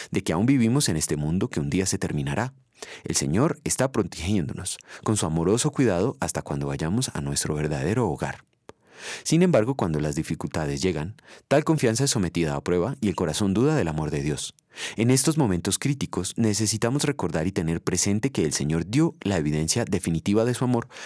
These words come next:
cuando vino a ser nuestro doble sustituto, al obedecer perfectamente la voluntad divina y al recibir nuestro castigo a la cruz.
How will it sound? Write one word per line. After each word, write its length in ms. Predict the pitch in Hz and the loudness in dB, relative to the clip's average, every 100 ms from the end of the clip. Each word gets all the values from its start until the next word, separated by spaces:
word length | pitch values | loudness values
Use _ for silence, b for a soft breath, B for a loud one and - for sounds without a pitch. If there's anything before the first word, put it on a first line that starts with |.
| - | -2
cuando 240 | 160 160 | 2 4
vino 180 | 160 123 | 4 4
a 60 | 135 | 2
ser 160 | 98 | 2
nuestro 320 | 104 101 85 80 | 0 0 0 0
doble 260 | 78 78 | 0 -2
sustituto, 580 | - 85 82 - 80 - - B B B | -2 -2 -4 -4 -6 -8 -16 B B B
al 140 | - 98 | 2 2
obedecer 440 | 76 69 - 127 | 2 2 2 2
perfectamente 720 | - - 135 135 123 98 95 | 0 0 0 2 2 2 0
la 100 | 123 | 0
voluntad 420 | 92 80 76 85 78 | 0 0 -2 -2 -2
divina 440 | 78 71 76 110 B - | -2 -2 -4 -4 B 2
y 60 | |
al 60 | 180 | 4
recibir 400 | 147 156 160 139 | 6 4 4 4
nuestro 240 | 151 - | 2 0
castigo 400 | 107 - - 98 | -2 -2 0 0
a 40 | 101 | 0
la 120 | 73 | -2
cruz. 360 | - 69 - | -4 -6 -10